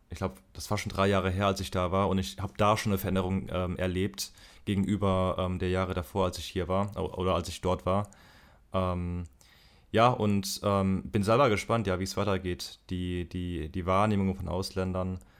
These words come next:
Ähm, genau, und wir würden uns freuen, wir haben ja mal, äh,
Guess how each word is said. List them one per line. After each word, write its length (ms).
Ähm, 540
genau, 300
und 200
wir 120
würden 120
uns 140
freuen, 300
wir 100
haben 140
ja 100
mal, 580
äh, 60